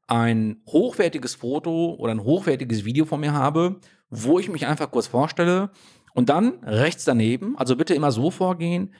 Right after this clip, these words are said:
links das Foto oder Video, rechts der Text mit einem Kontaktbutton und in dem Text wirklich smart und clean und reduziert, „Hi,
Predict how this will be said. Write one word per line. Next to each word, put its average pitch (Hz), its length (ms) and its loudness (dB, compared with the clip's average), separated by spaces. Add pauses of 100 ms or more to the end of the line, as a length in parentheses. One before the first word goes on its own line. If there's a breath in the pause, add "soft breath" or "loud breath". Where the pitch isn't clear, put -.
links 135 360 2
das 123 160 -2
Foto 143 440 -2
oder 113 220 0
Video, 180 440 0 (200 soft breath)
rechts 135 340 0
der 117 120 0
Text 180 320 -2
mit 127 400 0
einem 123 240 0
Kontaktbutton 151 680 -6 (440)
und 135 180 0
in 226 80 2
dem 214 140 2
Text - 460 -4 (280)
wirklich 165 600 -2
smart 135 420 0
und 131 140 -4
clean 135 240 0
und 120 80 -2
reduziert, 104 600 -2 (300 soft breath)
„Hi, 95 420 0